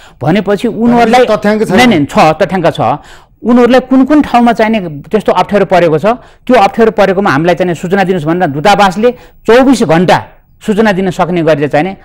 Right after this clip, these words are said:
Speaker 1: अब एनआरएनको चाहिने उहाँलाई पनि थाहा होला, उहाँले त्यो खालको व्यवस्था मिलाउनु भएको छ सूचना प्रवाह गर्नको लागि।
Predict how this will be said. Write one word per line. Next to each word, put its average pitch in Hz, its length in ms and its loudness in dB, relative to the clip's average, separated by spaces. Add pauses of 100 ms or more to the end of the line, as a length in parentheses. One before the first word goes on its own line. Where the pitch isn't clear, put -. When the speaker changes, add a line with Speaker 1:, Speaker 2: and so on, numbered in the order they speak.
Speaker 1:
अब 143 100 -4
एनआरएनको 160 560 -2
चाहिने 151 240 -2
उहाँलाई 147 220 0
पनि 180 120 -4
थाहा 165 180 0
होला, 202 160 2 (360)
उहाँले 190 260 2
त्यो 226 160 0
खालको 202 260 0
व्यवस्था 185 280 0
मिलाउनु 170 260 0
भएको 147 200 -2
छ - 40 -8
सूचना 180 240 -2
प्रवाह 156 280 2
गर्नको 131 280 -2
लागि। 110 160 -8